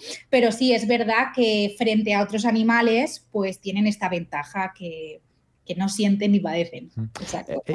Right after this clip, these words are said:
Speaker 2: i després has dit una altra cosa molt important, i és que no tienen cerebro, no tienen sangre, per tant, eh, no, no nos pueden perseguir, que és la otra cosa que a menudo, eh, oyes el, "No, es que me está persiguiendo". No, no,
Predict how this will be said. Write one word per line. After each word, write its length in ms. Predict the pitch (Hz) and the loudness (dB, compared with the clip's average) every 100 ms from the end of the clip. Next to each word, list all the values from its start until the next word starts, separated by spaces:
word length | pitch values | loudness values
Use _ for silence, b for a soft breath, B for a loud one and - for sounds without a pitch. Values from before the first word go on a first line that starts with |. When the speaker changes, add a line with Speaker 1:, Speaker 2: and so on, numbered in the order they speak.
| - | 2
Speaker 2:
i 120 | 151 | 2
després 380 | 147 - 143 160 | 2 0 0 2
has 100 | 160 | 0
dit 120 | 165 | 0
una 120 | 151 | 0
altra 220 | 143 139 | 0 0
cosa 220 | 131 123 151 | 0 0 0
molt 160 | 147 | 0
important, 460 | 123 117 113 127 135 | 0 -2 -2 -2 -2
i 40 | |
és 100 | 117 | -4
que 120 | - | -4
no 120 | 117 110 | -4 -2
tienen 280 | 139 127 | 0 -2
cerebro, 580 | 120 110 117 131 156 165 | -2 -2 -2 -2 -2 -4
no 160 | 127 117 | -6 -6
tienen 300 | 127 120 113 | -6 -6 -6
sangre, 500 | - 120 131 156 196 b b - | -4 -2 0 -2 -4 b b -4
per 160 | 123 110 | -2 0
tant, 340 | 123 151 170 - - | 0 0 -2 -10 -4
eh, 340 | 127 117 - _ 123 | -2 0 -4 _ -2
no, 180 | 123 143 | -2 0
no 140 | 123 | -2
nos 180 | 139 - | -2 -4
pueden 340 | 147 127 120 | -4 -2 -2
perseguir, 540 | 117 107 117 117 147 113 | -4 -6 -6 -4 -4 -4
que 100 | 110 | -4
és 80 | |
la 100 | 131 | -2
otra 200 | 120 110 | -2 -4
cosa 240 | 101 110 127 | -6 -6 -4
que 140 | 127 | -2
a 80 | 107 | -2
menudo, 440 | 113 110 110 131 - | -2 -4 -4 -4 -6
eh, 140 | 113 117 | -10 -6
oyes 260 | 113 110 | -6 -6
el, 100 | 117 | -6
"No, 60 | 110 | -6
es 80 | 135 | -4
que 80 | 180 | -4
me 60 | |
está 180 | 156 165 | -4 -6
persiguiendo". 720 | 185 165 170 156 165 156 117 104 | -8 -8 -6 -2 0 0 0 -2
No, 120 | 135 | -2
no, 280 | 139 127 | -2 -4